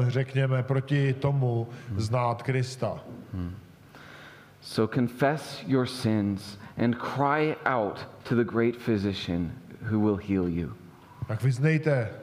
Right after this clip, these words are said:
Speaker 1: své hříchy a volejte k největšímu lékaři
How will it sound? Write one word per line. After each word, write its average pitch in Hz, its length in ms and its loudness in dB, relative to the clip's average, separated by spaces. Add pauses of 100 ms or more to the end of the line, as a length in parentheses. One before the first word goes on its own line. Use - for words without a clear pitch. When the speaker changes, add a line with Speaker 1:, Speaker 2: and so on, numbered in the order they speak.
Speaker 1:
své 120 340 -2
hříchy 120 480 0
a 120 60 2
volejte 139 800 2 (500)
k 123 320 2 (120)
největšímu 135 680 2
lékaři 110 640 0